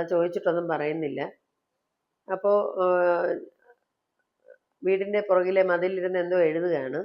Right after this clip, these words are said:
അപ്പൻ അവിടെ ഒളിച്ചിരുന്ന് നോക്കി. അവസാനം അന്ന എന്ന് ലവ് എന്ന് എഴുതിയിട്ടുണ്ട്.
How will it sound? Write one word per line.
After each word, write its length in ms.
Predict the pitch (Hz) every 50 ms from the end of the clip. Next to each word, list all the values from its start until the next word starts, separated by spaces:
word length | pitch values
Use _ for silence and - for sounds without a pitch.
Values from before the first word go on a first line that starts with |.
| - - _ _ _ _ _ _ _ _ _ _ _ _ _ _ _
അപ്പൻ 280 | 180 180 180 - 214 208
അവിടെ 180 | 202 190 190 196
ഒളിച്ചിരുന്ന് 480 | 185 175 175 170 175 202 190 185 180 170
നോക്കി. 300 | 156 151 147 147 - 180 180
അവസാനം 500 | 165 160 165 - 185 180 180 180 202 269 - - - -
അന്ന 260 | 170 175 185 190 185 165 147 - - _ _ _ _ -
എന്ന് 240 | 165 165 170 170 175
ലവ് 260 | 170 165 160 165 170 175
എന്ന് 160 | 170 170 165
എഴുതിയിട്ടുണ്ട്. 520 | 160 156 151 151 151 147 - - - -